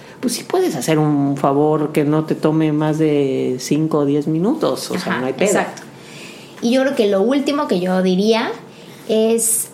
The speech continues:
Speaker 2: reconocer lo que la otra persona hace.
Speaker 1: Ujú,
Speaker 2: O sea,
Speaker 1: ujú.
Speaker 2: porque creo que, mm, cuando validas que la otra persona hizo un esfuerzo, sea por ti o por el bien común, eh, pues no sé,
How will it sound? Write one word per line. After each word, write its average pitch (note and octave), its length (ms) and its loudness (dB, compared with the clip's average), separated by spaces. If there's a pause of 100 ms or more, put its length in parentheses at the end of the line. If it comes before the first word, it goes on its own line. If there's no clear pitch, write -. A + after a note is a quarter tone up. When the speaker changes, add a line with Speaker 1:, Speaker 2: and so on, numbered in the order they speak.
Speaker 2:
reconocer G#3 680 0
lo B3 120 -2
que A3 80 -2
la F3 140 0
otra F#3 180 -2
persona E3+ 460 -4
hace. - 220 -8 (220)
Speaker 1:
Ujú, A#2+ 640 -8
Speaker 2:
O G3 60 0
sea, G3 140 0
Speaker 1:
ujú. F#3 80 -2
Speaker 2:
porque F#3+ 260 -2
creo A3 340 2
que, E3+ 680 -4
mm, - 480 -14
cuando G3+ 240 2
validas G#3+ 600 2
que E3 460 -4 (260)
la F#3 140 0
otra G3 180 -2
persona F3+ 460 -2
hizo F#3 160 0
un F#3+ 80 0
esfuerzo, F#3+ 720 -4
sea F#3 300 -4
por F3+ 220 -4
ti G#3 180 0
o F#3 80 -2
por F3 100 -4
el E3 60 -4
bien E3+ 260 -4
común, G#3 540 2 (1000)
eh, E3+ 640 -2 (140)
pues D4+ 140 -2
no F#4 80 -2
sé, G4+ 120 -2